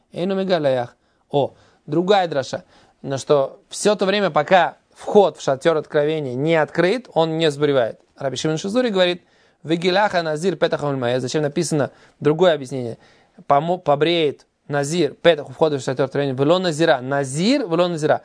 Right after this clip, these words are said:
Мужчина, но не женщина. То есть он считает, что тогда нужно брить у входа в шатер откровения только мужчина, женщина нет.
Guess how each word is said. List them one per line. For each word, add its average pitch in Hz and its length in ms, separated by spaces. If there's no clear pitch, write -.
Мужчина, 190 560
но 165 140
не 160 120
женщина. 147 420
То - 80
есть - 140
он 185 220
считает, 160 320
что - 100
тогда 151 220
нужно 143 260
брить 135 320
у 156 220
входа 151 260
в - 20
шатер 143 160
откровения 143 400
только 180 240
мужчина, 151 460
женщина 156 320
нет. 123 220